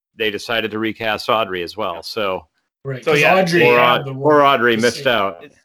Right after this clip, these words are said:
Speaker 3: they,
Speaker 2: Right.
Speaker 3: they intended to have the same kids, but they didn't, and then they change every time, which is kind of a fun little thing about the
Speaker 2: It
Speaker 3: movies.
Speaker 2: is.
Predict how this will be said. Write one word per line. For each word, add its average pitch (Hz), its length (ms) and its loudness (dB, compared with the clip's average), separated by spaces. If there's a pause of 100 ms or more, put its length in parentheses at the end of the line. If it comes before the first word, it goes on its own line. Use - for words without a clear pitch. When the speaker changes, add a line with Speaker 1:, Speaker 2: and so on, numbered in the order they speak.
(100)
Speaker 3:
they, 151 200 -6
Speaker 2:
Right. 135 60 -12
Speaker 3:
they 135 160 -8
intended 165 460 -8
to 135 100 -10
have 139 220 -8
the 127 60 -16
same 131 280 -12
kids, 101 340 -14
but 110 200 -16
they 120 100 -10
didn't, 117 340 -10
and 117 140 -10
then 120 80 -10
they 120 120 -10
change 123 380 -8
every 113 200 -8
time, 113 320 -8
which 143 120 -12
is - 120 -8
kind 185 200 -2
of 135 60 -4
a 120 60 -6
fun 123 280 -8
little 107 200 -10
thing 113 260 -10
about 101 220 -8
the 107 80 -12
Speaker 2:
It - 20 -12
Speaker 3:
movies. 135 340 -8
Speaker 2:
is. - 240 -18